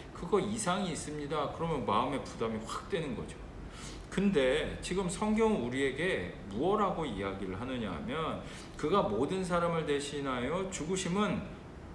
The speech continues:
그 목적이 어디 있느냐? 그들 자신을 위하여 살지 않고 그들 자신을 위하여 살도록 우리를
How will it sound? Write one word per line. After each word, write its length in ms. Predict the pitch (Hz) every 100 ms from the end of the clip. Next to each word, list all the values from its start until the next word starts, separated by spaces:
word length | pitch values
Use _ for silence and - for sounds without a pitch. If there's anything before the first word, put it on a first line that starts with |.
| - -
그 120 | 190
목적이 720 | 120 - 175 170 175 123 -
어디 380 | 98 147 170 202
있느냐? 600 | 185 135 160 180 107 - - - -
그들 320 | - 175 226
자신을 680 | 226 - 226 - 208 220 196
위하여 300 | 175 160 156
살지 360 | 151 165 165 156
않고 360 | - 95 - - - -
그들 360 | - 143 196 190
자신을 840 | - - 117 - 185 190 185 156
위하여 420 | 123 135 127 135 143
살도록 680 | - 180 185 175 175 110
우리를 260 | 117 139